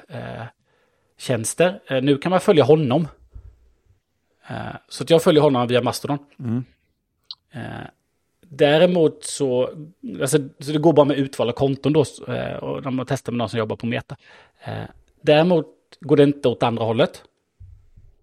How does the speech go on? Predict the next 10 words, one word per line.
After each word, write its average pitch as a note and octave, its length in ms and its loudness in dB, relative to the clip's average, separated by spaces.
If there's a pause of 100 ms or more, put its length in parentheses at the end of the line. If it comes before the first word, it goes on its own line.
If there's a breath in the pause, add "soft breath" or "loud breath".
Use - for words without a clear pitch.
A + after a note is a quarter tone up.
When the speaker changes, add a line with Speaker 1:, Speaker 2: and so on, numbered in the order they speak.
(300)
Speaker 1:
Eh, A2 280 -10 (520)
sen C#3+ 520 0
om C#3+ 320 -2
jag C#3 380 4 (440)
kommenterar C#3 720 4
på C3+ 400 0
Mastodon D3 540 -2
vad C3+ 120 0
han C#3+ 100 -2
skriver, C3 360 2